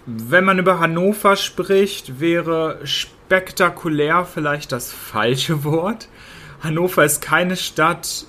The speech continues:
die für außergewöhnliche Dinge bekannt ist.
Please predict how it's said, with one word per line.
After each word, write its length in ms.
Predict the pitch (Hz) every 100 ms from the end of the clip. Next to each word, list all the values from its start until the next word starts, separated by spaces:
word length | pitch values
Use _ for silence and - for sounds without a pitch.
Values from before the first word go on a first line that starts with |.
| -
die 280 | 107 147
für 440 | 156 - 147 117 -
außergewöhnliche 1040 | 131 165 - 156 139 127 127 139 135 135
Dinge 320 | 113 117 143 170
bekannt 540 | 160 160 160 160 156
ist. 480 | 147 156 165 -